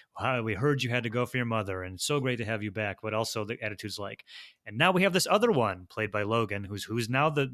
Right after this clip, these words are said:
the best, and isn't she great?" And, and this kind of like, you know, uh, Allison Williams kinda almost having this like, you,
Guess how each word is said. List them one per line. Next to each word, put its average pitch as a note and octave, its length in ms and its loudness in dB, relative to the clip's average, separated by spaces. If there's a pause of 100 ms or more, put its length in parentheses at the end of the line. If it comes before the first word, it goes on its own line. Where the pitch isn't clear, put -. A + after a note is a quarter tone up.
(120)
the A2+ 60 -6
best, G2+ 420 -4
and F#2 300 -16
isn't A2+ 200 -4
she C#3 160 -2
great?" C#3+ 320 0
And, G#2+ 220 -10
and A2+ 100 -16
this A2 100 -8
kind A2+ 160 -2
of G#2 80 -4
like, G2+ 320 -4 (640)
you A2+ 100 -10
know, G#2 180 -2
uh, G2+ 140 -4
Allison A2 320 -2
Williams G2+ 280 -4
kinda G#2 300 -6 (160)
almost G#2+ 240 -8
having G2+ 240 -6
this G2+ 180 -8
like, G2 340 -10 (840)
you, D3 180 -2